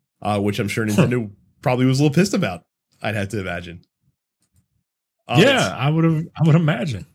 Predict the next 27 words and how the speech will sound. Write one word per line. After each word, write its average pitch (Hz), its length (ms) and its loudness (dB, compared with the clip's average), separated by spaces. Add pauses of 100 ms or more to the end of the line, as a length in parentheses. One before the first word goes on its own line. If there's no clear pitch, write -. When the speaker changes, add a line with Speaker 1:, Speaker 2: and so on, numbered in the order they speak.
(720)
Speaker 2:
Oh, 214 160 0
look 175 240 2
at 170 120 -2
that! 151 360 2 (360)
Uh, 120 560 0
big 127 440 -2
boobed 135 340 4
vampire 113 540 0
lady 92 300 -8
won, 98 420 -8
uh, 95 300 -10
best 104 260 -4
Speaker 1:
Yeah, 285 140 2
that 349 180 2
was, 440 180 2
Speaker 2:
performance. - 20 -10
Speaker 1:
that 240 200 2
was 302 140 4
interesting. 247 480 0
Like, 160 280 2
I, 160 240 2
no, 202 220 4
no 180 300 2
disrespect 170 560 0
to 170 80 -2
her, 180 240 -4
like, 120 280 -6